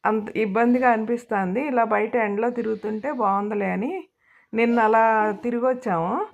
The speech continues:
ఈరోజైతే ఇలా ఇటు దగ్గరికి వచ్చాము. వీటిని చూస్తూ ఉంటే భలే కాలక్షేపం అయిపోతుంది.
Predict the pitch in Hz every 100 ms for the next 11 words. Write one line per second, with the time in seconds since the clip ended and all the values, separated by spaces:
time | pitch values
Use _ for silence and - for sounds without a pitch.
0 | _ 220 233 226 226 240 247 294 226 214
1 | 214 202 190 190 233 240 190 202 180 160
2 | 277 415 _ _ _ _ _ _ _ _
3 | _ _ _ _ _ _ _ _ _ _
4 | _ _ _ _ _ _ _ _ _ _
5 | _ _ _ _ _ _ - 240 247 233
6 | 240 247 247 269 247 247 277 285 226 214
7 | 220 202 214 - 233 233 214 202 202 196
8 | 180 160 165 220 349